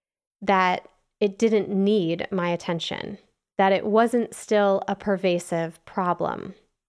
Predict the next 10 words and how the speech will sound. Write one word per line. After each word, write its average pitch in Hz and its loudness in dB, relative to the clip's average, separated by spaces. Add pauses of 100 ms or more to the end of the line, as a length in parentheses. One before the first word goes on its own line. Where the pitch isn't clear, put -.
(840)
Now, 190 2
I 202 2
can't 247 0
promise 233 0
that 185 -2
I 185 2
can 214 -2
make 190 0
a 226 2
difference. 208 -2